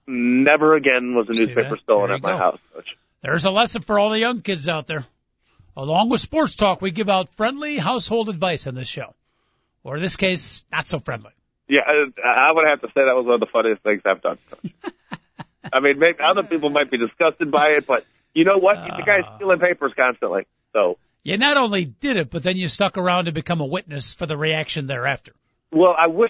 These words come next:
Speaker 1: I would actually saw the kid open it up, but he didn't open
Speaker 2: Uh.
Speaker 1: the paper up until he got into, 'cause he was with a group of his buddies.
Speaker 2: Ugh.
Speaker 1: He was with, like, four kids.
Speaker 2: Ex-buddies at that point. <laughs>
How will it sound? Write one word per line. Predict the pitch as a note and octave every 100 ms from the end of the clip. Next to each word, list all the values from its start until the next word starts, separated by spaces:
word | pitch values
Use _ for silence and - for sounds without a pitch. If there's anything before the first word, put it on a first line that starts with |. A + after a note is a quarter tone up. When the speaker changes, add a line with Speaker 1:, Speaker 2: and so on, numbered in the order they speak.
| F#3+
Speaker 1:
I |
would | D#3+ C#3+
actually | C#3 B2+ -
saw | C#3+
the | B2+
kid | - B2+
open | A#2 G#2 G2+
it | G2
up, | D#2+
but | G2+ G2+
he | C#3+
didn't | C#3 C3+
open | A#2 G#2+
Speaker 2:
Uh. |
Speaker 1:
the | G#2+
paper | A#2 A2+
up | G#2
until | G2+ G#2+ G#2
he |
got | G2 G#2+ - B2+
into, | A#2 A#2+
'cause | D3+
he | A#3+
was | B3
with | C#4+ G3+
a |
group | G3 A#3
of | E4 G3+
his | D#3+
buddies. | G#3+ A#3 B2+ - _ C#3
Speaker 2:
Ugh. | D#3+
Speaker 1:
He | A3+
was | C#4 G#3
with, | F#4 G3
like, | F3+
four | - G#3+ -
kids. | G#3+ F3+ D#3 _ _ _ _ _ G#3
Speaker 2:
Ex-buddies | A#3 - D#3 A2 - F3+
at | D3
that | D3
point. | - A#2+ - _ _ _
<laughs> | -